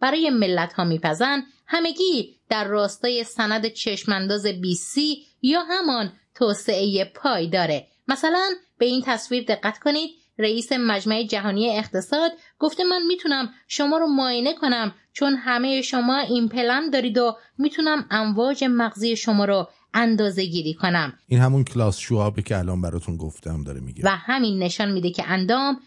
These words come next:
Speaker 1: مغزها و اذهان مهندسی شده محصول انقلاب صنعتی چهارمن، نه محصولاتی مثل هواپیما و فضاپیما و غیره. این انقلاب درون من و شما اتفاق میفته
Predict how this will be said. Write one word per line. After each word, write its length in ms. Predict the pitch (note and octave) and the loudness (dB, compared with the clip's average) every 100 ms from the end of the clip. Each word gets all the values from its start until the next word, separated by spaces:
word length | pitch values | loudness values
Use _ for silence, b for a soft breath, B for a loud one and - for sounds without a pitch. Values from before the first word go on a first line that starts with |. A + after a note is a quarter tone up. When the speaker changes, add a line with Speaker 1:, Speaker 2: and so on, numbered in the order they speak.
| B G#3 | B 0
Speaker 1:
مغزها 640 | G3+ F#3+ E3+ - A3+ A3 | 2 2 -2 -2 0 2
و 60 | G#3 | 0
اذهان 420 | F3+ F3+ - B3+ A3 | -2 -2 -2 0 2
مهندسی 580 | F#3 F3+ D#3+ D#3 E3 | 2 0 0 -2 -4
شده 420 | E3 F3 F3 C4+ C4 B B | -4 -2 0 0 -2 B B
محصول 400 | A#3+ A3+ - D#4+ | -2 -2 0 0
انقلاب 440 | G3 G#3 F3+ A3+ B3+ | 2 0 2 0 0
صنعتی 580 | - F#3+ D#3+ E3+ C4 B3 | -2 -2 -2 -4 -4 -4
چهارمن، 540 | - G3 B3 D4+ A3 b b D#4 | -2 0 2 0 -2 b b -2
نه 80 | G#4 G#4 | 0 0
محصولاتی 680 | - D4 C4+ C4+ C#4 A#3+ B B | 0 0 0 0 -2 -2 B B
مثل 280 | C4+ C4 C4 | -2 0 0
هواپیما 760 | A#3+ A#3 A3 A3 B3 A3+ A3 A3 | 2 0 0 0 -2 0 2 2
و 40 | |
فضاپیما 680 | A3+ G#3+ G#3 A3 G#3+ G#3+ G#3 | 0 0 0 0 2 2 2
و 40 | |
غیره. 460 | F#3+ G3+ G3+ G3 E3 b b b | 2 2 2 2 0 b b b
این 220 | A#3+ A3 | -2 0
انقلاب 560 | G#3+ G#3 G#3 A#3 A#3+ G#3 | -2 0 2 2 0 0
درون 380 | G3+ G#3+ A3 G3+ | 0 2 2 2
من 200 | G3 F#3+ | 2 0
و 20 | |
شما 300 | - G3 G3 | 0 0 0
اتفاق 580 | G3+ - F#3+ F3+ F#3 F3 | -2 -2 -2 0 0 0
میفته 520 | D#3 D#3 - E3+ | -2 -2 -2 -2